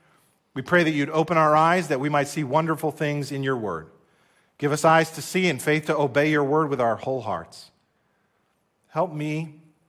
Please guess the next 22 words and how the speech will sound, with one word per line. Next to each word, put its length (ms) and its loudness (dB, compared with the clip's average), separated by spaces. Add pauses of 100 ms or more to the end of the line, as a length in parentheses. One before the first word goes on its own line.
(320)
to 80 -14
preach 420 -6
your 120 -4
word 280 -6
with 160 -12
clarity, 400 -2
wisdom, 460 -6
passion, 420 -8
and 160 -8
freedom. 320 -16 (1160)
And 100 -4
as 160 -4
the 80 -10
seed 540 -4
of 100 -2
the 80 -4
word 360 -2
is 120 -8
planted 480 -6
and 220 -8
watered 400 -4
today, 400 -14